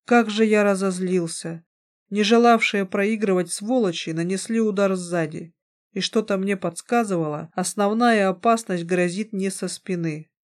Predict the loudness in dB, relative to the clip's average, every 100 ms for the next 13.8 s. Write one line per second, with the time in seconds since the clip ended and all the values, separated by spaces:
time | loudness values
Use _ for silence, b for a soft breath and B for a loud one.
0 | _ _ -10 0 0 2 0 0 0 0
1 | 0 -4 -2 0 2 0 0 -4 -6 -14
2 | -14 _ _ -10 2 4 6 2 0 -2
3 | -4 -4 -4 -8 -2 0 0 -4 -10 _
4 | _ _ _ -6 -4 -2 0 -2 -4 _
5 | _ -6 -2 2 2 2 2 2 4 2
6 | 0 -4 -6 -8 -10 _ _ _ -10 2
7 | 4 6 6 8 6 2 0 -4 -2 -2
8 | -2 -6 -4 -2 0 2 0 2 0 -2
9 | -8 -4 0 4 2 2 0 2 2 2
10 | 2 2 2 2 0 0 0 2 0 2
11 | 2 2 2 2 2 2 -2 -10 -6 2
12 | 4 4 2 4 2 0 -4 -4 -6 -4
13 | -4 -2 0 0 -2 -6 -14 -16